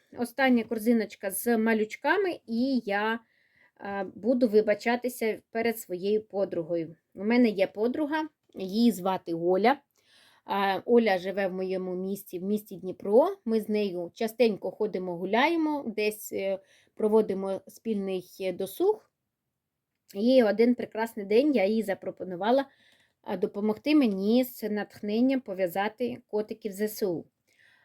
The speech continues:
А, котики З С У міні, в мене величенькі ще є, а ось малючків в мене вже немає. Я собі поставила за мету, що мені потрібно нав'язати десять штук.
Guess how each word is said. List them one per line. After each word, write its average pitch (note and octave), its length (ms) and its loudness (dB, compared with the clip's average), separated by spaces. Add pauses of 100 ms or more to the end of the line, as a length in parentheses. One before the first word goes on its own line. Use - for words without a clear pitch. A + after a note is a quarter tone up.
(120)
А, G3 240 -2
котики C4 420 -4
З F#3+ 80 -6
С G#3+ 220 -4
У F#3+ 160 -2
міні, D#4+ 420 4
в - 20 4
мене A3+ 280 2
величенькі G#3 600 -2
ще - 180 -10
є, A#3+ 400 -2
а G3+ 120 -4
ось G#3 240 -4
малючків G#3 560 -6
в B3+ 40 -6
мене G#3+ 280 0
вже F#3+ 360 -2
немає. F#3 520 -2 (260)
Я G3 460 0
собі A#3+ 320 -4
поставила G#3+ 520 0
за G3+ 120 -6
мету, F#3+ 280 -6
що - 160 -6
мені G3+ 220 -2
потрібно G#3 480 -4
нав'язати F#3 540 -2
десять F3+ 420 2
штук. - 320 -14